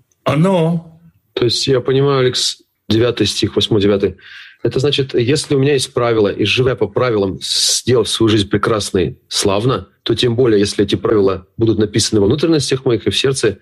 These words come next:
Speaker 2: тем более славный первым образу жизни. Выходит так, да, здесь описано?
Speaker 1: Да, именно так. То есть, если ты хочешь казаться как приличным в обществе, да, и, ну, ведешь себя как джентльмен, скованный законами общества,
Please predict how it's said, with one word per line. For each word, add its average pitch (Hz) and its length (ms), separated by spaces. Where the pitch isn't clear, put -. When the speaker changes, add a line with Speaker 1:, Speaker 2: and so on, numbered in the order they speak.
Speaker 2:
тем 147 160
более 147 220
славный 123 340
первым 120 360
образу 95 280
жизни. 87 340
Выходит 131 280
так, 120 180
да, 120 80
здесь 170 180
описано? - 360
Speaker 1:
Да, - 360
именно 139 220
так. 151 380
То 156 100
есть, 160 200
если 196 280
ты 165 640
хочешь 196 360
казаться 156 440
как - 400
приличным 160 540
в 123 80
обществе, - 400
да, 151 240
и, 151 280
ну, 214 180
ведешь 175 320
себя 131 520
как - 260
джентльмен, 165 920
скованный 180 580
законами 127 880
общества, 143 560